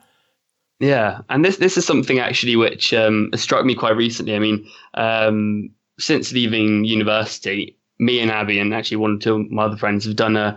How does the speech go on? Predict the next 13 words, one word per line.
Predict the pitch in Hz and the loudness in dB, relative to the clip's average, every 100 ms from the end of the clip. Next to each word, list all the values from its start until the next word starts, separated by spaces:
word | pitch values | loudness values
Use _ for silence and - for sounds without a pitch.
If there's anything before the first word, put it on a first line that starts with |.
| - | -8
what | - 120 | -2 2
we | |
like | 117 - | 2 0
to | |
call | - 117 | -2 0
the | 107 | 0
Facebook | - 117 110 - - | 0 0 0 -2 -4
cleansing | - 120 113 110 110 | -2 0 2 2 0
or | 107 | 0
the | 104 | 0
Facebook | 110 107 - 101 | 0 -2 -2 -2
culling. | - 120 104 101 - - - - | 0 0 0 -2 -12 -20 -20 -4
Um, | 113 110 110 107 107 107 110 - | 0 2 4 4 2 0 -4 -8